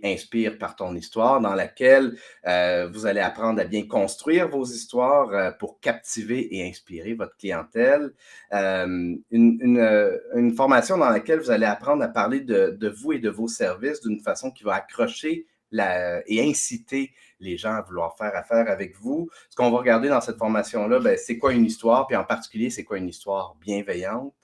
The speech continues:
Comment intégrer l'art de raconter une histoire, le storytelling, quand on se présente à un client potentiel. Euh, clarifier son, votre message aussi pour que celui-ci fasse du sens à votre clientèle idéale.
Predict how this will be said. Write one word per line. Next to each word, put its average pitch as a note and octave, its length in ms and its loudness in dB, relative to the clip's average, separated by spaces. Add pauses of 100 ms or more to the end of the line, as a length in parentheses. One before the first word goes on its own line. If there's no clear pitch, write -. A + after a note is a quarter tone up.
(420)
Comment C3 200 4
intégrer B2+ 720 0
l'art A#2 380 4
de G2 100 -4
raconter F#2 440 -6
une F#2 100 -6
histoire, G#2+ 440 -8
le F2 100 -10
storytelling, G#2 840 -4
quand F#2+ 220 -10
on F#2 120 -6
se - 120 -14
présente A2+ 680 -4
à G2+ 40 -2
un F#2 120 -6
client G2+ 300 -10
potentiel. G#2+ 840 -4 (480)
Euh, F#2+ 540 0 (480)
clarifier C3+ 480 2
son, B2 380 6
votre B2 200 0
message C#3+ 440 2
aussi B2+ 280 -8
pour A2+ 240 -8
que A#2 80 -2
celui-ci G#2 420 -6
fasse G#2+ 280 -2
du G2+ 80 -18
sens A#2 520 -2
à G2+ 100 -2
votre F#2+ 180 -4
clientèle G#2 440 -4
idéale. G2+ 580 -6